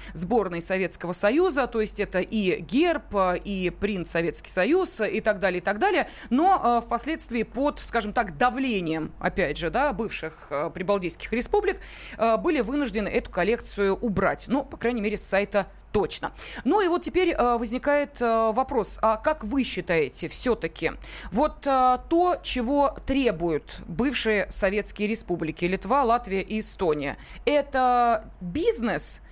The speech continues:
или это всё-таки, м, ну, знаете ли, э, с-, так, э, антироссийская провокация? Может быть,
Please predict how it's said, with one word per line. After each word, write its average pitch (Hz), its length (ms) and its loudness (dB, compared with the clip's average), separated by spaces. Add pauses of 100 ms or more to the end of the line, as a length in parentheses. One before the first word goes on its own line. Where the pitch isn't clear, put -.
(220)
или 277 600 4 (260)
это 214 540 0
всё-таки, 202 880 0
м, 180 220 -4
ну, 226 240 2
знаете 202 420 -2
ли, 185 120 0
э, 175 180 2 (160)
с-, - 180 -8
так, - 300 -4
э, 180 320 2
антироссийская 220 960 0
провокация? 202 760 -2
Может 185 260 -6
быть, 220 200 -4